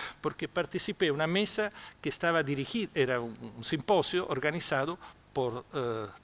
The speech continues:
Tom Soidema y Gary Horton. Y yo, joven, inexperto, mi primer congreso afuera del Perú y de Italia, había preparado una cosa de cuarenta y cinco, cincuenta minutos, una hora.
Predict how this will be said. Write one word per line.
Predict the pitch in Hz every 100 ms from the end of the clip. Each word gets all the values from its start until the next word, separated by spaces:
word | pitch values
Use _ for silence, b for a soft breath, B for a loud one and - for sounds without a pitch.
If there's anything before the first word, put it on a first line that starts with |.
| -
Tom | 190
Soidema | 175 160 139 135 156 180 B -
y | 143
Gary | 143 147
Horton. | 143 104 - - B B B B - - 208
Y | 214 226 - - - - -
yo, | 175 175
joven, | - 165 165 160 156 147
inexperto, | 139 143 - - 170 160 - 151
mi | 139 147
primer | 143 151 160
congreso | - 151 156 147 143
afuera | - 151
del | 143 131
Perú | 143 139 156 151
y | 131
de | 127
Italia, | 131 - 180 196 202 214 B B B B - - - -
había | 156 165
preparado | 165 147 156 165
una | 160 143
cosa | 175 -
de | 147
cuarenta | - 139 131
y | 123
cinco, | 156 156
cincuenta | - 127 147 139
minutos, | 127 110 123 165 - 110 139
una | 127
hora. | 117 160 110 95